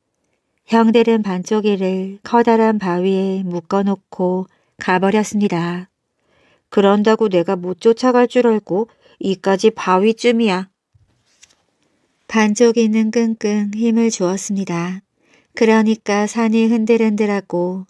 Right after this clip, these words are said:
나무가 비틀비틀하더니 큰 바위가 번쩍 들렸어요. 반쪽이는 낑낑 바위를 짊어지고 집으로 돌아왔습니다. 어머니가 반쪽이에게 물었지요.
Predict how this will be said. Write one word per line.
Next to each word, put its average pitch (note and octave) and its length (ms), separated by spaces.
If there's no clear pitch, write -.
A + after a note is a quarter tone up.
나무가 F#3+ 480
비틀비틀하더니 G3+ 1400
큰 B3 280
바위가 G3+ 600
번쩍 F3+ 560
들렸어요. G3+ 720
반쪽이는 A3 800
낑낑 A3 640
바위를 G#3 560
짊어지고 F#3 920
집으로 A3+ 500
돌아왔습니다. G3 1120
어머니가 A3+ 640
반쪽이에게 A3 880
물었지요. F3+ 720